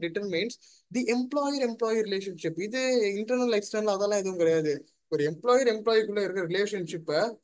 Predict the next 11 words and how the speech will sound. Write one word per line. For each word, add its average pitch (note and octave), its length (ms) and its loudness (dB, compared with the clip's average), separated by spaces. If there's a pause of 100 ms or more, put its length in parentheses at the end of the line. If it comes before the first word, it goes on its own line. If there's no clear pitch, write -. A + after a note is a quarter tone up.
(120)
டிட்டர்மைன் F#3 480 -2
பண்றது D#3 300 -2
தான் B3 160 -4
ஹியூமன் F#3 280 -2
ரிசோர்ஸ் E3+ 300 -8
மேனேஜ்மெண்ட். D3 360 -8 (680)
Labor C4+ 260 4 (100)
turnover A3 460 2 (140)
is - 140 -12
the F3+ 60 -2 (100)
rate A#3+ 180 0